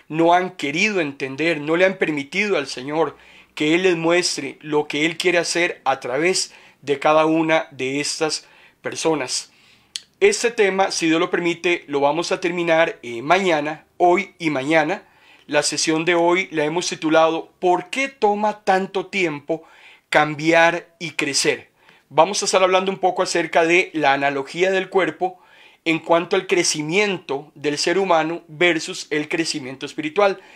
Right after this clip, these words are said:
Mañana, si Dios lo permite, vamos a terminar ese megatema porque, eh, el próximo martes, eh, l-, cambia totalmente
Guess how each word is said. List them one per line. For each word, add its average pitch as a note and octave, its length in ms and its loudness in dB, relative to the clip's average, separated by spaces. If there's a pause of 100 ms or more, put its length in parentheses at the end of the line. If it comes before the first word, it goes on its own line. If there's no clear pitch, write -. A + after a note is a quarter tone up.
(240)
Mañana, G3+ 600 2
si - 160 -2
Dios E3 120 2
lo F3+ 100 0
permite, E3+ 480 -2
vamos D#3 300 0
a F#3 80 -2
terminar D3 640 -2
ese E3+ 260 2
megatema E3+ 560 -2 (520)
porque, F3 580 2
eh, C3 460 -8
el C#3 180 -8
próximo F#3+ 400 2
martes, D3+ 640 0
eh, C3+ 340 -8
l-, C3+ 380 -10
cambia E3+ 500 2
totalmente D#3 800 -2